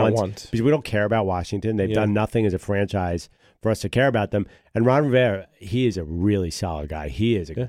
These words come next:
Speaker 1: good dude. I, I interviewed him, uh, when Buddy Ryan died. Uh, he played for Buddy, and he is the nicest guy. So that's good.
Speaker 2: Uh-huh.
Speaker 1: Uh, are there any other, and then I think the Browns, if they go Josh McDaniels, that's the least exciting, but they're such a mess.
Speaker 2: Are they?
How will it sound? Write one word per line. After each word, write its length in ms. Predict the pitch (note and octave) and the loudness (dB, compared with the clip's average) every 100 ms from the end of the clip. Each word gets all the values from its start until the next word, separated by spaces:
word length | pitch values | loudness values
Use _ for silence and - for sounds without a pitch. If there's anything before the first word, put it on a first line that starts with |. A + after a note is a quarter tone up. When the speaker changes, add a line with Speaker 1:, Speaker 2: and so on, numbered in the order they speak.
| - | -2
Speaker 1:
good 220 | G#2 F#2 | -2 0
dude. 180 | G2 F2+ | -2 -2
I, 240 | F#2 A2+ - | -2 -2 -2
I 160 | B2 | 0
interviewed 420 | C3+ B2+ G#2+ A2+ G#2+ | 2 0 0 0 0
him, 160 | G#2 - _ _ _ | -4 -10 _ _ _
uh, 200 | G#2 F#2+ | -4 0
when 180 | F#2 F#2+ | 0 -2
Buddy 360 | E2 A2+ A#2 A2+ | -2 0 2 2
Ryan 500 | G2+ G2+ G2+ F#2+ E2+ | 0 0 0 -2 -4
died. 520 | F#2 F2 D#2+ D#2+ - _ - | -4 -4 -6 -8 -10 _ -10
Uh, 160 | E2+ | -8
he 200 | D#2 G#2 | -2 -2
played 260 | - G#2 G2 | 0 -2 -2
for 80 | F2 | -2
Buddy, 340 | F2+ F2 F2 | -2 0 -2
and 80 | D#2+ | -4
he 260 | F2+ A2+ F#2+ | 0 0 0
is 140 | D#2 | -4
the 80 | D#2+ | -10
nicest 560 | D2 F2 F#2+ - E2+ | -6 -2 -2 -4 -8
guy. 180 | F2+ D#2+ - - _ | -6 -8 -10 -20 _
So 140 | - C3 | 2 4
that's 240 | C#3 - | 4 2
good. 320 | - E2+ D#2+ - _ | -4 -4 -6 -12 _
Speaker 2:
Uh-huh. 140 | A2 A2 | -4 0
Speaker 1:
Uh, 440 | G2+ F2+ E2 E2 - | 0 0 -2 -6 -4
are 80 | B2+ | 0
there 100 | C3 | 2
any 140 | C#3+ C3 | 2 2
other, 120 | A#2+ | 2
and 180 | B2 B2+ | 2 2
then 320 | C3 B2 A#2 | 2 0 -2
I 100 | A2 | -4
think 140 | C3 C3 | -4 -4
the 40 | |
Browns, 400 | - G#2+ G#2+ A2+ | -2 -2 0 -2
if 80 | G2 | -2
they 100 | G#2 | -2
go 100 | F#2+ | -2
Josh 300 | F2+ F#2+ F2 | -2 -2 -2
McDaniels, 480 | F#2+ F2 F#2 F#2+ G2 | -6 -2 0 0 0
that's 180 | A2 - | -4 -6
the 60 | D2+ | -6
least 300 | E2 G#2 G#2 | -4 -4 -6
exciting, 360 | - A#2 A#2+ | -4 -2 -2
but 140 | A#2 A#2 | -4 -4
they're 140 | B2+ | -6
such 240 | - B2 - | -4 -4 -2
a 40 | |
mess. 420 | F#2 F#2+ D2+ - B2+ | -2 -2 -4 -4 -2
Speaker 2:
Are 80 | |
they? 320 | C3+ F#3 F3 | 0 0 -4